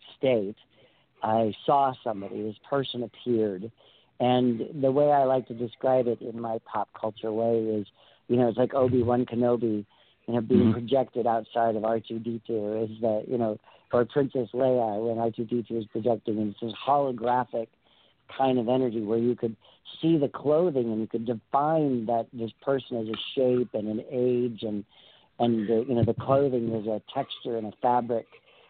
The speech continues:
Speaker 1: but it was all, all holographic.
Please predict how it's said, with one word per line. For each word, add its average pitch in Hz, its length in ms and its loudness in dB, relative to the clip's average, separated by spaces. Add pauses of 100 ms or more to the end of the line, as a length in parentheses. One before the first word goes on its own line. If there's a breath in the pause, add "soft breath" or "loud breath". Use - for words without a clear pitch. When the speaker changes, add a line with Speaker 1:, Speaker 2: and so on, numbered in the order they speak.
(140 soft breath)
Speaker 1:
but 120 560 2 (300)
it 135 260 4
was 127 220 4
all, 135 560 4 (520)
all 131 380 2
holographic. 135 680 0